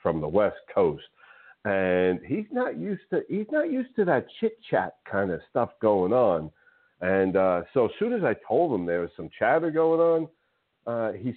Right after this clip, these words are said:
said he'd try and call in. So we'll see. Again, hopefully he will. N B A talk. Weren't the Spurs supposed to be finished and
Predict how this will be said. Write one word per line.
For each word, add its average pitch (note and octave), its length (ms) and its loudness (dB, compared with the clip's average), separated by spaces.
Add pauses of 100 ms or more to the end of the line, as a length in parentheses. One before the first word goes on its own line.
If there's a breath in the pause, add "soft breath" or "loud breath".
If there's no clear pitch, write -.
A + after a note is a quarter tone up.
said A3 180 0
he'd D3 200 -4
try C#3+ 300 2
and A2 100 -4
call G#2+ 320 2
in. G#2 200 -2
So F#2+ 340 2 (120)
we'll C3+ 300 0
see. B2 260 0 (240)
Again, G2 340 0
hopefully G#2+ 440 -2
he G2 80 -4
will. F#2 340 -2 (720)
N D3+ 220 2
B D3 180 4
A D3+ 220 4
talk. E3 440 0 (600)
Weren't B3+ 360 -4
the C#3 120 -4 (140)
Spurs C#3+ 640 0
supposed C#3+ 400 -4
to A2+ 40 -16
be G2 220 -8 (100)
finished B2 400 -2
and D#2+ 160 -12